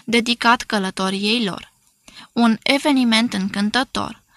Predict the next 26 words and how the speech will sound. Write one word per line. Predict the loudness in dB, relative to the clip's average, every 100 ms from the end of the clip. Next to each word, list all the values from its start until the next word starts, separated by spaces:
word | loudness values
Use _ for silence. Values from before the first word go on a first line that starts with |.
| -20 -14 -10
Scriitorul | -4 2 2 2 0 0 0
Besian | -2 -4 0 0 2 0 0
Worps | 0 -2 -4
și | -2 -4
tânăra | -2 -2 0 0
lui | 0 -2
soție | -2 -4 -2 -2 -2
Diana | -2 0 2 2 0 -4 -16 0
au | 2 2
hotărât | 2 0 0 0
să-și | -2 -4 -4
petreacă | -2 -2 0 0 0
luna | -2 -4
de | -2 0
miere | 0 0 2 0 -4 -18 -2
în | 2 4
masivul | 4 2 -2 0 0
muntos | 0 0 0 -2 -2 -4
din | -4 -4 -2
nord. | 0 0 -2 -8 -14 -20 _ _ _ _ _ -20 -20 -4
Mai | 2 4 6
apoi, | 4 4 -2 2
articolul | 2 2 0 0 0 2 0
era | 0 0
nițeluș | 0 -2 -2 -2 -2
confuz. | 0 0 -2 -8 -12